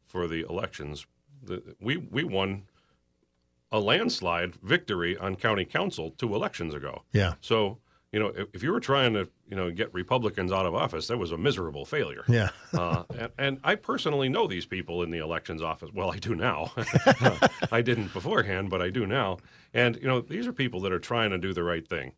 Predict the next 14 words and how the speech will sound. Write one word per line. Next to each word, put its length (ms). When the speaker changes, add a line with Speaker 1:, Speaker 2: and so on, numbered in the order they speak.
Speaker 1:
Um, 360
they're 160
not 280
all 180
Democrats. 600
They're 100
not 180
all 180
Republicans. 760
They're 200
trying 240
to 60
get 200
the 200